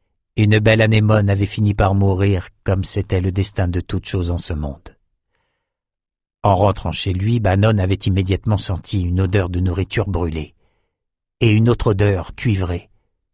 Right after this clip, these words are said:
qu'il connaissait trop bien. Debout devant la cheminée, sa mère s'était détournée de la casserole dont elle remuait le contenu. Puis, elle avait tenté de sourire,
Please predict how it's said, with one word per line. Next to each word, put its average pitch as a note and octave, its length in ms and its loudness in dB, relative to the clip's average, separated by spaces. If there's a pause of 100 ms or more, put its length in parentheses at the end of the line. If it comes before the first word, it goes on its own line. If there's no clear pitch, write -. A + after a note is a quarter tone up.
(420)
qu'il G2 260 0
connaissait F#2+ 480 0
trop - 280 -2
bien. C#2+ 300 -6 (1900)
Debout A2+ 500 0
devant G2 360 0
la G2 100 2
cheminée, F2+ 640 -2 (840)
sa A2 200 0
mère A#2+ 240 4
s'était - 300 -2
détournée A#2+ 460 2
de A2 100 0
la G#2+ 120 2
casserole A2 600 0
dont G#2 240 0
elle G#2+ 160 2
remuait G#2+ 360 4
le G#2 120 0
contenu. F#2+ 580 -4 (760)
Puis, A2 480 0 (640)
elle A2 180 2
avait A#2+ 220 4
tenté C3+ 420 0
de B2 100 0
sourire, A#2 680 0